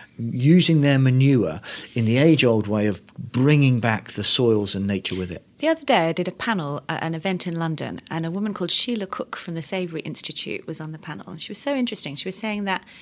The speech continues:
Speaker 2: she wanted to shock everyone into thinking that she had been a vegan. Actually, I'm not sure if she had been and now wasn't, or if she was simply saying she had thought veganism was the way and it isn't actually. But her argument was we do need animals in the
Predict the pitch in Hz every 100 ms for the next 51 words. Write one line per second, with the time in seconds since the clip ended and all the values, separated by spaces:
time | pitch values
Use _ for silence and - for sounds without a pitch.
0 | - - 202 208 240 240 226 - 277 277
1 | 294 185 175 170 185 190 - 190 170 -
2 | - - - - 226 196 170 170 170 156
3 | 160 156 160 147 - - 147 160 - -
4 | 151 - 160 147 160 160 175 165 156 -
5 | 151 151 147 147 147 180 - 170 156 156
6 | 170 156 - 143 151 139 151 147 147 -
7 | - - 131 156 139 139 - 190 - -
8 | 160 156 151 147 147 135 143 143 143 139
9 | 151 143 143 - _ 156 - - 151 -
10 | - - - - - 170 190 185 165 160
11 | 165 - 160 175 196 254 185 135 - 156
12 | 151 - - - 160 151 151